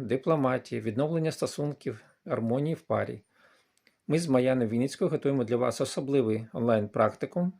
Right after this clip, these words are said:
де разом розберемо вплив астрології та цього часу на ваші стосунки, дамо конкретні працюючі кроки для створення доброго партнерства, пропишемо наміри, проведемо дві потужні практики для гармонізації стосунків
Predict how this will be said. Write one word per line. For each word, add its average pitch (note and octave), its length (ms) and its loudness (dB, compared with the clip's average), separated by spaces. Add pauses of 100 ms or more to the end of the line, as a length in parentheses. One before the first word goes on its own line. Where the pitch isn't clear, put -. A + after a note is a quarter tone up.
де C#3 160 4
разом A2 480 4
розберемо B2+ 540 2
вплив D3 460 -2
астрології A#2+ 760 -2 (340)
та - 120 -6
цього B2 240 -2
часу A#2+ 340 0
на A2+ 100 2
ваші A#2+ 300 2
стосунки, A2+ 640 -8 (500)
дамо D3 180 0
конкретні E3+ 540 2
працюючі C3+ 580 -2
кроки C3 680 0
для D3 80 0
створення C#3 420 2
доброго C3 360 2
партнерства, C3 600 -4 (560)
пропишемо D#3+ 500 2
наміри, A#2 540 0 (360)
проведемо C#3 560 4 (160)
дві D3+ 260 -2
потужні D3+ 500 0
практики C3+ 500 0
для A2+ 160 2
гармонізації B2 760 2
стосунків - 680 -10